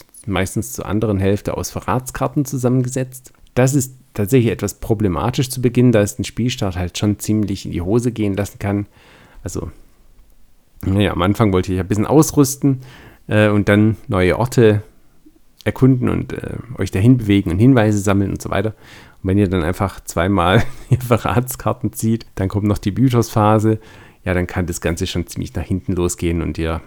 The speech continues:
man hat dann vielleicht tatsächlich auch nicht mehr so die Chance, das Ganze wieder aufzuholen. Ja, und dann ist von Anfang an das Szenario so ein bisschen ins Wasser gesetzt. In der Rückkehr zu Version wurde das stark verändert. Dort besteht das Erkundungsdeck dann zu Beginn aus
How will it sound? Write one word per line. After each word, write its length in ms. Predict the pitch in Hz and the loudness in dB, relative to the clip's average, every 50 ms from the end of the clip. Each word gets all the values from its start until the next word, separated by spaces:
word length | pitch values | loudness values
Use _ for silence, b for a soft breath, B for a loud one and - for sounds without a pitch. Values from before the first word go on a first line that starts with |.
| - - _ _ _ _ _ _ _ _ _ _ _ _ _ _ _ | -14 -20 _ _ _ _ _ _ _ _ _ _ _ _ _ _ _
man 240 | - 101 101 104 117 | -2 0 0 2 2
hat 160 | 131 127 131 | 2 2 2
dann 80 | 135 120 | 0 0
vielleicht 400 | - - 101 101 107 - - - | 2 2 2 2 2 0 -6 -12
tatsächlich 280 | - - - 107 101 | -6 -2 0 2 2
auch 80 | 95 95 | 2 2
nicht 220 | 98 92 - - | 0 0 -2 -4
mehr 80 | 104 95 | -4 -4
so 140 | 90 87 82 | -2 -4 -6
die 100 | 82 82 | -6 -6
Chance, 560 | - - 90 78 82 95 - - - - - | -4 -2 0 0 0 0 -2 -4 -8 -10 -10
das 140 | - - - | -12 -10 -6
Ganze 220 | - 87 82 87 | -6 -6 -4 -4
wieder 140 | 87 80 82 | -4 -4 -4
aufzuholen. 680 | 80 82 - - - 101 85 87 80 78 76 80 - - | -4 -6 -8 -8 -8 -6 -4 -2 -2 -2 -4 -6 -8 -8
Ja, 120 | 76 78 | -6 -4
und 100 | 85 82 | -4 -4
dann 260 | 80 - - - - | -4 -4 -6 -8 -8
ist 200 | - - - - | -6 -6 -6 -4
von 140 | - 113 95 | -2 -2 0
Anfang 340 | - 87 101 - - 90 78 | 0 -2 -2 -2 -2 -4 -4
an 100 | 78 80 | -4 -4
das 100 | 85 - | -4 -6
Szenario 380 | - - 87 80 78 76 90 87 | -6 -6 -6 -4 -4 -4 -4 -4
so 120 | - 95 | -6 -6
ein 40 | 85 | -8
bisschen 200 | - - - - | -8 -8 -8 -10
ins 120 | - - | -8 -8
Wasser 220 | - 87 - - 90 | -8 -6 -6 -6 -8
gesetzt. 440 | 85 - - 85 - - - - B B B B B B B B B B B B | -8 -8 -10 -10 -10 -12 -18 -20 B B B B B B B B B B B B
In 80 | 127 120 | 2 2
der 140 | 131 113 | 4 4
Rückkehr 300 | 131 160 - - 151 - | 4 2 4 2 2 2
zu 280 | - - - 156 180 208 | 0 -2 -2 -2 0 2
Version 800 | 247 220 180 131 131 135 123 131 151 175 190 196 190 190 180 120 | 2 2 2 2 2 2 4 4 4 4 4 2 2 0 0 0
wurde 220 | 113 113 101 110 | 0 0 0 -2
das 160 | 92 95 90 - | -4 -4 -8 -6
stark 260 | - 90 85 - - | -6 -6 -6 -4 -6
verändert. 480 | - - - 85 101 120 170 170 - b b b b b b b b b | -8 -6 -4 -4 -4 -4 -6 -8 -10 b b b b b b b b b
Dort 140 | - 117 - | -2 -2 0
besteht 280 | - 107 - - 110 - | -2 -2 -2 -2 -2 -2
das 120 | 107 - | -4 -4
Erkundungsdeck 640 | 110 - 120 117 131 127 123 - - - - - | -4 -2 -2 0 0 0 -2 -4 -6 -8 -8 -6
dann 140 | - 98 98 | -4 -4 -4
zu 120 | - - 101 | -4 -4 -4
Beginn 460 | 104 95 - - 110 123 131 131 131 B B B B B B B B B B | -6 -2 0 0 2 2 2 2 -2 B B B B B B B B B B
aus 600 | - - 98 117 147 165 165 - - - - - | 0 4 4 6 6 6 4 2 -4 -8 -12 -14